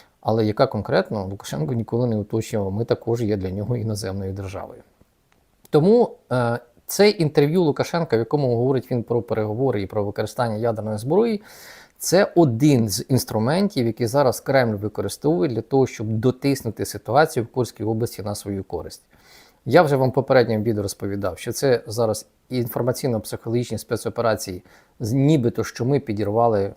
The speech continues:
Північний потік два, про те, що ми нібито можемо підірвати Курську атомну електростанцію, про те, що нібито в нас є брудна бомба. Ну і там далі можна набирати низку ще різних подій, різних заяв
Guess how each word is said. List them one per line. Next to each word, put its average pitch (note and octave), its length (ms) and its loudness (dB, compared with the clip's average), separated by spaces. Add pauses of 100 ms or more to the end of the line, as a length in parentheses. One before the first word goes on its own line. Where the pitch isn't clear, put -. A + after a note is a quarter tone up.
(140)
Північний A2+ 460 -2
потік G#2 420 -6
два, F2 380 -6 (380)
про A#2 140 -2
те, D#3+ 160 6
що D#3 180 2
ми C#3 100 4
нібито D3+ 340 4
можемо C3 260 2
підірвати A#2 440 2
Курську B2 420 -2
атомну A#2 340 2
електростанцію, G#2 720 -4
про - 140 -14
те, C3+ 180 -2
що - 160 -4
нібито C#3+ 340 0
в - 20 -2
нас C3+ 240 -2
є B2+ 60 -2
брудна C3 280 0
бомба. G#2 340 0
Ну F3+ 180 0
і F3+ 100 2
там C#3+ 280 -2
далі C3 240 2
можна A2 280 -4
набирати G2+ 580 -2 (100)
низку B2 480 0
ще G2 360 -2 (220)
різних A2+ 500 0 (560)
подій, C3+ 560 0
різних A2+ 540 2
заяв D3+ 540 2